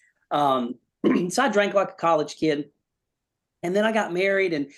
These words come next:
slowed down. We also didn't have a lot of money when we first got married, so we would have to, like, buy five dollar bottles of wine and stretch it. But I, I remember I lo-, I enjoyed it. I enjoyed the social aspect. I enjoyed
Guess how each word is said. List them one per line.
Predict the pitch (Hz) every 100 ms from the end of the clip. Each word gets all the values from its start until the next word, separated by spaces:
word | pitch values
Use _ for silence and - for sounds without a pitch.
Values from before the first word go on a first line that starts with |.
| - -
slowed | - 220 220
down. | 208 190
We | 220
also | 302 -
didn't | 180 151
have | 151
a |
lot | 143 123
of | 107
money | 139 165 160
when | 151 143
we |
first | 151 165 -
got | 165 170
married, | 175 175 165 - -
so | - 160
we | 160 208
would | 175
have | 180 175
to, | 175
like, | 156 135 -
buy | 147 147 131 _ - _ _ -
five | 170 156
dollar | 160 156
bottles | 143 151 151 147
of | 123
wine | 135 143 143
and | 127
stretch | - - 151 151 175
it. | 180 _ _ _ _ _ _
But | 165 170
I, | 190 196 185
I |
remember | 190 175 185 269 269 208
I | 147
lo-, | 151 156 180 156
I | 156 160
enjoyed | 156 131 139 147 165 120
it. | 95
I | 139 170
enjoyed | 170 160 160 190 190
the | 160
social | - 170 175 180 165
aspect. | 160 170 - 170 165
I | 147
enjoyed | 139 143 190 180